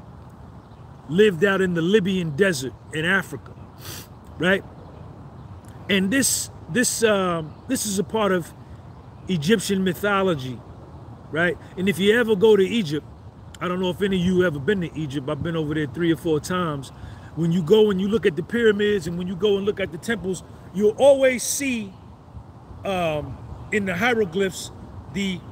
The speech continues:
phoenix, the big bird, right? And the phoenix was a bird that lived out in the Libyan desert, and it destroyed itself by fire.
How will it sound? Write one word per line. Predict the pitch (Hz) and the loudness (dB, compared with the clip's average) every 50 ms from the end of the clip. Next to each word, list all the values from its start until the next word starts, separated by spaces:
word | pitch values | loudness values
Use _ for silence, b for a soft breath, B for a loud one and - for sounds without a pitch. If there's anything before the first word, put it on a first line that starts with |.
| - - | -6 0
phoenix, | 294 285 254 202 165 - - - - - - - - - - - - - - - | 0 2 2 0 -2 -4 -6 -6 -6 -6 -8 -10 -14 -18 -18 -18 -18 -16 -16 -12
the | - 143 | -12 -6
big | 151 247 247 202 175 180 | 0 0 0 0 0 2
bird, | 226 233 220 185 151 127 - - - - - - - - - | 2 2 2 2 0 -2 -6 -10 -16 -18 -18 -18 -18 -14 -8
right? | - 180 196 214 220 - - - - - - - - - - - - - - - - - - - - - | -2 0 0 0 0 -2 -8 -18 -20 -20 -18 -18 -18 -18 -18 -16 -16 -16 -16 -18 -18 -18 -18 -14 -6 -2
And | 226 226 214 208 208 202 190 175 - - - - - - - - - | 0 2 2 2 2 0 -4 -6 -10 -14 -18 -18 -18 -18 -16 -10 -6
the | 180 190 | -4 -4
phoenix | - - 320 330 311 285 196 - | 0 0 0 0 0 -2 -2 -2
was | 220 233 220 170 | 0 0 2 2
a | 196 156 | 0 -2
bird | 131 143 226 254 247 233 214 190 160 185 | 0 4 6 8 8 8 6 4 0 -4
that | 185 190 | -6 -4
lived | 190 214 247 233 208 180 | -2 -2 -2 -2 0 0
out | 220 208 208 202 | 0 0 0 -2
in | 185 185 | -2 -4
the | 185 | -4
Libyan | 190 214 220 180 202 196 185 170 147 | 0 -2 -2 -2 -2 -4 -4 -2 2
desert, | 214 208 196 147 143 147 - - - - - - - - - - - - - - - - - 175 | 2 2 2 2 -2 -6 -8 -10 -16 -20 -20 -20 -20 -20 -20 -18 -18 -18 -18 -18 -20 -14 -6 -4
and | 196 190 180 175 170 160 151 151 - - - - - - - - - - - - - - - - | -2 0 0 0 -2 -4 -6 -10 -12 -14 -16 -16 -16 -16 -16 -18 -18 -16 -16 -16 -16 -14 -6 -2
it | - 240 170 | 0 0 0
destroyed | 156 202 185 - - - - 220 269 285 277 262 247 208 | 0 -2 -2 -2 -4 -6 -4 0 4 6 6 6 6 6
itself | 202 185 - - - - 208 180 143 113 - - - - - - - - - - - - - - - - - - - - - | 2 -2 -4 -6 -4 -2 0 0 -2 -4 -8 -16 -20 -20 -20 -20 -20 -20 -20 -20 -20 -20 -20 -20 -20 -20 -18 -18 -12 -4 0
by | 196 180 | 0 0
fire. | 156 - - - 233 240 214 185 151 123 - | 0 -2 -2 0 2 2 2 2 0 -2 -6